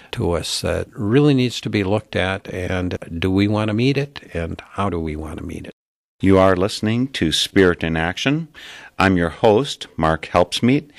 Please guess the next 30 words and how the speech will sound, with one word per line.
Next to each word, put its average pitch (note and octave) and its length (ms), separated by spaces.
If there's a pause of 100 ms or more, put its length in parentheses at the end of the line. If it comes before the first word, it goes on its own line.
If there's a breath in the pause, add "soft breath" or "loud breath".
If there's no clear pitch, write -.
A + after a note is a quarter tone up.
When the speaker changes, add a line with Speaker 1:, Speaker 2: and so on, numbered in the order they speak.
(480 loud breath)
Speaker 2:
and F#2+ 340
this B2+ 240
is A2 160
a F2+ 60
Northern G2+ 500
Spirit F2+ 460
Radio E2 340
production. E2 640
Our D2 140
website E2 500
is G2+ 480 (140)
northern E2+ 560
spirit D#2 520
radio D#2+ 540 (440 loud breath)
dot F2+ 440
org, E2+ 640
and D2 280
on D#2 120
our D2+ 140
site, G2 400 (380 loud breath)
you G#2 160
can F2+ 160
find E2+ 400
our D2 120
programs E2 640
from E2 100
the D2+ 60
past D#2 380
five D#2 340
years. A2 560